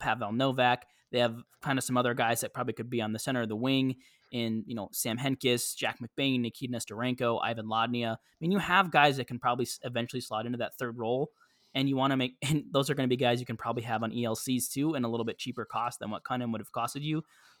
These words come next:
Um, Cunnin probably would have gotten a bridge deal. We'll see what, uh, what Nashville gives him, but, um, I think from that standpoint to, to clear the room for your future, get two, get a second and third rounder, and then get Nick Bonino, who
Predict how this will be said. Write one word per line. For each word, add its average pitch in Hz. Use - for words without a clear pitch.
Um, 107
Cunnin 170
probably 151
would 139
have 139
gotten 120
a 110
bridge 120
deal. 135
We'll 110
see -
what, 113
uh, 101
what -
Nashville 107
gives 107
him, 139
but, 113
um, 120
I 165
think 233
from 143
that 139
standpoint 127
to, 120
to -
clear 180
the 175
room 156
for -
your 143
future, 123
get 147
two, 139
get 131
a -
second 131
and 123
third 123
rounder, 120
and 135
then 220
get -
Nick 196
Bonino, 165
who 139